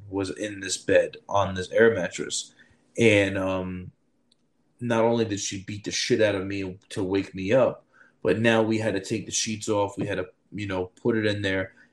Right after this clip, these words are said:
And then that same day, they, um, they took the sheets and they put it out on the clothesline 'cause they didn't have a dryer upstate. And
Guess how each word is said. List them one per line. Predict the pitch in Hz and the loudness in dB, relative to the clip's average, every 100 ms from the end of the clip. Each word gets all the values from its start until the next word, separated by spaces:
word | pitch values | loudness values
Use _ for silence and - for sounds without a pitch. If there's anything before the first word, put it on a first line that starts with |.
| _ | _
And | - 113 | 2 4
then | 113 104 | 4 0
that | 98 - | -4 -4
same | - 120 117 98 | -2 0 0 -2
day, | 131 139 123 110 107 _ _ _ _ _ _ _ _ _ _ _ - | 0 2 2 0 -8 _ _ _ _ _ _ _ _ _ _ _ -12
they, | 123 117 120 113 110 | -4 4 6 8 8
um, | 101 101 98 95 - | 4 -2 -6 -10 -4
they | 110 | -4
took | - - 123 - | -4 0 0 0
the | 107 | -2
sheets | - 151 135 - | 0 2 2 0
and | 113 | -2
they | 110 98 | -2 -4
put | - 120 | 0 2
it | 110 | 4
out | 110 | 4
on | 98 | 0
the | 98 | -6
clothesline | - 180 190 117 101 98 98 _ - _ | 0 2 2 0 -2 -4 -8 _ -20 _
'cause | - 110 | -6 0
they | 113 | 2
didn't | 113 95 | 0 -2
have | 107 95 | -4 -4
a | 90 | -2
dryer | 107 120 127 98 98 | 2 4 6 6 4
upstate. | 76 - 101 98 92 _ _ _ _ - | -2 -6 -6 -4 -6 _ _ _ _ -6
And | 113 110 104 101 101 98 | 0 0 0 -4 -8 -10